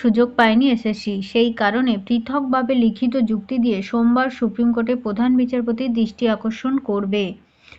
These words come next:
পৃথকভাবে লিখিত যুক্তি দিয়ে সোমবার সুপ্রিম কোর্টে প্রধান বিচারপতির দৃষ্টি আকর্ষণ করবে। পাশাপাশি রাজ্য নিজের আইনজীবীর সঙ্গে পরামর্শ করে সরকার পৃথকভাবে যুক্তি তৈরি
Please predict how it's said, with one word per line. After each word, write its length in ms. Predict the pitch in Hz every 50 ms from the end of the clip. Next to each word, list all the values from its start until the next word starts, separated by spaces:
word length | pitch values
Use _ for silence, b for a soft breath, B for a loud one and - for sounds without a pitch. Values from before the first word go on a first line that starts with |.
| b b b b
পৃথকভাবে 560 | 294 294 277 285 320 349 320 302 330 311 320 330 294 277
লিখিত 260 | 247 - 285 269 302 294 254 240
যুক্তি 240 | 233 226 226 - 269 240
দিয়ে 140 | 254 247 208 190 196 -
সোমবার 320 | 233 233 233 240 262 254 254 -
সুপ্রিম 320 | 254 226 226 - 254 254 247
কোর্টে 200 | 262 254 247 269 254 247
প্রধান 260 | 233 220 220 247 262 269 262
বিচারপতির 520 | 262 254 269 254 247 254 247 240 262 240 226 220 - - 208 208 202
দৃষ্টি 320 | 226 233 226 - - - 262 240 214
আকর্ষণ 420 | 208 - 226 220 220 - 254 233 233 233 226
করবে। 280 | 220 202 208 208 226 262 311 302 B B B B B B B B B -
পাশাপাশি 600 | 240 233 226 - 302 302 311 294 254 262 240 226 214 190 220
রাজ্য 300 | 214 214 208 202 214 - 277 285 285 277 262 240
নিজের 280 | 226 214 233 262 262 233 - - 214
আইনজীবীর 460 | 214 214 220 233 247 247 254 247 247 -
সঙ্গে 240 | 254 240 240 254 247 240
পরামর্শ 420 | 214 202 208 208 226 233 226 233 - 262 254 247 247 - - _ -
করে 220 | 226 240 254 226 202 - b b b b b b b
সরকার 520 | - - 277 254 240 240 240 - 294 285 294 285 285
পৃথকভাবে 640 | 254 233 233 - 269 277 262 254 262 254 247 254 226 226
যুক্তি 240 | 233 220 226 - 247 233 233
তৈরি 220 | 220 214 208 247